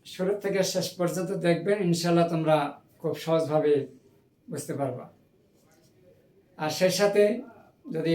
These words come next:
ভিডিওটি ভালো লেগে থাকে, তাহলে অবশ্যই তোমরা বন্ধুবান্ধবদের সাথে একটু শেয়ার করবে এবং পেজটিকে একটা লাইক এবং ফলো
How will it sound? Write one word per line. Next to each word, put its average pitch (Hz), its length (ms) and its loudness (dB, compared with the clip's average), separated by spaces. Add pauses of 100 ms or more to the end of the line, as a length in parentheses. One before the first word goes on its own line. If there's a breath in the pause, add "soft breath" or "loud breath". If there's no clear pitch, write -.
(120)
ভিডিওটি 180 380 2 (140)
ভালো 196 240 6
লেগে 220 240 8
থাকে, 170 220 2 (200)
তাহলে 151 180 0 (100)
অবশ্যই 214 420 2
তোমরা 185 220 6 (1300)
বন্ধুবান্ধবদের 175 720 0
সাথে 175 200 -2
একটু 170 220 -2
শেয়ার 165 180 2 (100)
করবে 180 240 2 (540)
এবং 156 180 2 (540)
পেজটিকে 165 420 0 (140)
একটা 156 240 0 (600 soft breath)
লাইক 165 440 2 (340)
এবং 147 220 0 (580)
ফলো 170 180 2